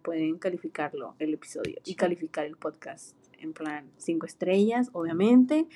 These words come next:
Speaker 1: Spotify o Apple Podcasts, si tienen iPhone. Em, y ya, es todo. También lo pueden
Speaker 2: Sí.
Speaker 1: escuchar en, en YouTube, pero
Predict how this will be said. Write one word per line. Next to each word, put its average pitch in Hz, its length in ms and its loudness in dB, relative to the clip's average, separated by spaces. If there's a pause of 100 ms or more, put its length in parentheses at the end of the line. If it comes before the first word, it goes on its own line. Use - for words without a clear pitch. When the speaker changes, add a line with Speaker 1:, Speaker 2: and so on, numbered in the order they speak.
(200)
Speaker 1:
Spotify - 840 -8
o 165 260 -12
Apple 151 240 -6
Podcasts, - 760 -14
si - 140 -20
tienen 151 340 -10
iPhone. 208 360 -6 (720)
Em, 175 760 -2 (560)
y 185 120 2
ya, 262 180 6 (240)
es - 140 -6
todo. 180 280 4
También 208 280 8
lo 214 40 4
pueden 294 200 10
Speaker 2:
Sí. 320 60 10
Speaker 1:
escuchar 208 340 4
en, 208 220 2
en 175 220 0
YouTube, 160 400 2
pero 143 300 -4